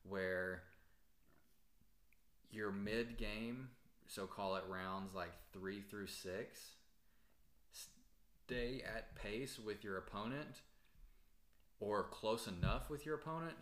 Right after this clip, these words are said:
to where you get this card and have Rush to get him going to win. Because,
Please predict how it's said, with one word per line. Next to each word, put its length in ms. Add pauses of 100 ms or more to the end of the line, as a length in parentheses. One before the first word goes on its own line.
(140)
to 120
where 560 (960)
you 160
get 220
this 180
card 540 (540)
and 220
have 300
Rush 600 (360)
to 60
get 180
him 180
going 480
to 120 (160)
win. 100 (200)
Because, 600